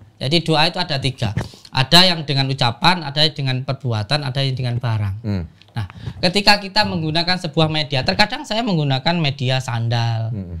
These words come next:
Speaker 1: kadang menggunakan sapu lidi, kadang menggunakan air putih, kadang menggunakan kunyit dan madu.
Speaker 2: Hmm.
Speaker 1: Nah, ketika beliau menyatakan bahwa itu adalah keris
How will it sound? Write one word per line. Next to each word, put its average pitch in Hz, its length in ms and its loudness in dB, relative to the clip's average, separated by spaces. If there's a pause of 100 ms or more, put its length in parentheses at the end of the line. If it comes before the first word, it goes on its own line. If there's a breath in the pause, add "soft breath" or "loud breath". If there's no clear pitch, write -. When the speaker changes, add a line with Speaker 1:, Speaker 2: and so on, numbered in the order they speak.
(120)
Speaker 1:
kadang 156 320 0
menggunakan 123 380 -4
sapu 123 320 -2
lidi, 123 460 -2
kadang 139 280 2
menggunakan 127 480 -2
air 127 220 -4
putih, 135 400 -4
kadang 131 260 0
menggunakan 131 500 0
kunyit 135 260 -2
dan 123 160 0
madu. 107 420 -2 (120)
Speaker 2:
Hmm. 98 220 -6
Speaker 1:
Nah, 143 260 0 (480 soft breath)
ketika 220 440 2
beliau 202 680 0
menyatakan 190 640 2
bahwa 170 300 -2
itu 185 500 -2
adalah 156 380 2 (180)
keris - 640 2